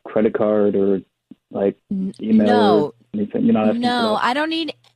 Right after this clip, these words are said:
Speaker 2: anything from you. Um, we don't need credit card or cash or any. They're absolutely free. Just the name of the person you want to send them to. We can put a note on the card as well, and they can receive them by lunchtime today.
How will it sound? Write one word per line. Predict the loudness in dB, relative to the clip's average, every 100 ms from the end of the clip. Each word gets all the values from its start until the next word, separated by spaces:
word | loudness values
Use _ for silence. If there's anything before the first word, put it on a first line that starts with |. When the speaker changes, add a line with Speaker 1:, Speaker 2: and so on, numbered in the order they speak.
| _
Speaker 2:
anything | -2 -2 -4 -6 -6
from | -6 -6
you. | -4 -4 -4 -4
Um, | -4 -4 -4 -6 -10 -8
we | -6
don't | -6
need | -6 -6
credit | -8 -6
card | -4 -4 -4
or | -6
cash | -4 -2 -2 -4
or | -6
any. | -6 -8
They're | -8 -6 -4
absolutely | -4 -4 -6 -8 -8
free. | -8 -6 -6
Just | -6 -6
the | -6
name | -4 -4 -4 -4
of | -6
the | -8
person | -8 -8 -8
you | -8
want | -8
to | -8
send | -10
them | -8
to. | -6 -6
We | -6
can | -8 -10
put | -8 -8
a | -8
note | -6 -6 -6 -10 -16 _ _ _ _ -8
on | -6 -6
the | -8
card | -6 -6 -4
as | -6 -6
well, | -4 -2 -2 -2
and | -4 -4
they | -6
can | -6 -8
receive | -8 -6 -8 -6
them | -10
by | -8
lunchtime | -8 -6 -6 -8 -10
today. | -10 -6 -6